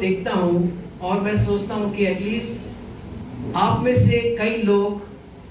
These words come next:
will join our fraternity। And that, जब आप ज्वाइन करोगे,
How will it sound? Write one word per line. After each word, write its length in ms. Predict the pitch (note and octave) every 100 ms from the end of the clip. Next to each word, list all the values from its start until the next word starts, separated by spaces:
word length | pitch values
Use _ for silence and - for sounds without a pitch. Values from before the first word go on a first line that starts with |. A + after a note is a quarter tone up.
| -
will 160 | F#3+ F#3
join 320 | F3+ G3 G#3
our 200 | F3 F#3+
fraternity। 580 | F#3 E3+ E3 D3+ D3+ - - - - - - - - - - - - - - - - - - - - - - - - - - - - - - - - - - - - - - - - - - - - - - - - - G3
And 160 | G3 F#3+ F#3+
that, 280 | G3 F3 G#3+ G#2+ A2+ - - - - - - - - - - - - - -
जब 160 | G3+
आप 200 | A3+ A3+
ज्वाइन 300 | F3+ G3+ B3+
करोगे, 440 | B3 G#3+ G3+ G3